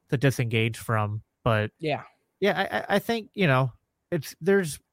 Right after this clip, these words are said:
Speaker 1: <sighs> there's probably isolated incidents where there's limited utility to being involved in the G O P at the local level, but I'm gonna say that's,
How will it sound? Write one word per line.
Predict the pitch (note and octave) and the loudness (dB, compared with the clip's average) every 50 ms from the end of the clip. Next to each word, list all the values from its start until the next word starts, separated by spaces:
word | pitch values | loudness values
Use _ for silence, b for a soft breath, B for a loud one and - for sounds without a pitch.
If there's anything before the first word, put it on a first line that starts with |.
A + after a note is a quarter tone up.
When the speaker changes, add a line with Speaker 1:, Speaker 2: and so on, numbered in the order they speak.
| _ - | _ -14
Speaker 1:
<sighs> | - - - - - - - _ _ _ _ _ | -14 -14 -16 -20 -20 -20 -20 _ _ _ _ _
there's | - F#3 D3 | -8 -8 -8
probably | - - - B3 C#4+ D#4+ B3 G#3+ G#3+ G3 F3+ D3+ C#3+ - _ _ _ _ _ _ _ _ - | -6 -2 -2 -2 0 -2 0 0 0 0 0 -2 -6 -8 _ _ _ _ _ _ _ _ -4
isolated | C3+ C#3+ D#3 D3 - F3 D#3+ D#3 D#3+ D#3+ D#3 E3+ E3 D#3 D3+ - _ _ _ _ _ _ _ _ _ _ - | -2 0 0 0 0 -2 -2 0 -2 -2 -2 -2 -4 -4 -8 -12 _ _ _ _ _ _ _ _ _ _ -4
incidents | D3 D3 D3 C3+ E3 D3 D3 D#3 D3+ D3+ - - - | -4 -2 -2 -2 -2 0 -2 -2 -4 -6 -12 -14 -8
where | - C#3 C3 | -4 -2 -2
there's | B2 B2 A#2 A2 | 0 -2 -2 -2
limited | A#2 B2 B2+ B2+ C3 B2 C3 B2+ B2 | -2 -4 -2 -2 -2 0 -2 -2 -2
utility | B2 B2 A#2 - C#3 B2 C3 C3 C3 C3 C3 | -2 -4 -2 -2 -4 -2 -2 -2 -2 -4 -4
to | - - B2+ A#2+ A2+ A2+ _ _ - - _ _ _ _ - | -2 -2 0 0 -2 -4 _ _ -20 -20 _ _ _ _ -4
being | C3 B2+ B2+ B2+ | -4 -2 -2 -2
involved | C3 A#2 A#2 B2 B2 B2 B2 A#2+ A#2+ B2+ | -4 -2 0 0 2 2 0 0 -2 -4
in | B2 A#2 A#2+ | -6 -6 -6
the | A#2+ A#2+ | -6 -6
G | A2 A#2+ A#2 A#2+ | -4 -2 0 0
O | A#2+ A#2 | 0 0
P | - B2+ A#2 A2+ A#2 A#2 | 0 -2 0 0 0 0
at | A2+ - _ | -2 -2 _
the | - G#2+ | -6 -4
local | G#2 A2 A2+ A2 - B2+ A#2 | -2 -2 -2 -2 -4 -2 0
level, | A#2 A#2 A2+ A2+ A#2+ B2+ C3 - b b b b b b b b - | 0 0 2 2 0 0 -2 -4 b b b b b b b b -6
but | C#3 B2 C3+ B2 A#2+ A#2 A#2 A2 - _ _ _ _ _ _ _ _ _ _ - | 0 2 4 4 4 4 2 0 -2 _ _ _ _ _ _ _ _ _ _ -4
I'm | C3 C#3 C#3+ | -2 0 0
gonna | D3 C#3+ B2 | 0 0 0
say | - C#3+ C#3 | 0 0 2
that's, | C3 C3 B2 - | 2 0 -2 -2